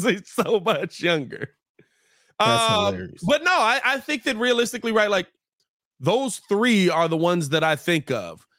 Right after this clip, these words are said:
Speaker 1: Ayo Dosunmu lost the trust. Ayo Dosunmu didn't play well enough to deserve the trust. He was somebody who always had the ball in his hands, could knock down the open three ball.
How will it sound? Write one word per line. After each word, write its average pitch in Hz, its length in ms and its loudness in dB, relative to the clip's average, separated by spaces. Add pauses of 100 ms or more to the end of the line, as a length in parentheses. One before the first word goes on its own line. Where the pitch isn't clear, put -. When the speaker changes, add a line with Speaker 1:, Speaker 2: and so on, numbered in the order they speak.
(220)
Speaker 1:
Ayo 247 300 2
Dosunmu 185 580 2
lost 139 260 -2
the 127 80 -8
trust. - 460 -12 (760)
Ayo 226 300 0
Dosunmu 185 680 0
didn't 160 360 0
play 165 240 2
well 147 260 0
enough 139 280 -2
to 131 120 -4
deserve 113 400 -6
the - 80 -20
trust. - 460 -18 (800)
He 151 120 2
was 151 100 2
somebody 180 360 0
who 156 80 2
always 175 260 2
had 170 160 2
the 156 40 -2
ball 165 200 2
in 170 80 0
his 160 100 -2
hands, 170 300 -2
could 175 180 -2
knock 160 220 0
down 156 240 2
the 147 100 2
open 135 280 -2
three 180 240 0
ball. 165 560 0